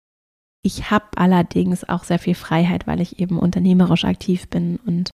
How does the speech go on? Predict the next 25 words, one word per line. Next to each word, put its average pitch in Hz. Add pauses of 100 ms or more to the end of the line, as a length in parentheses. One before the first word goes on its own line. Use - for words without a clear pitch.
einfach 180
sehr 175
viele 180
Freiheiten 175
in 170
der 170
Gestaltung 180
meines 170
Tages 180
habe. 175 (320)
Insofern 180
das 180
vielleicht 180
für 180
dich -
auch 165
nochmal 165
interessant, 185
aus 180
so 185
einer 185
Energieperspektive 175
zu -
gucken. 175
Denn 214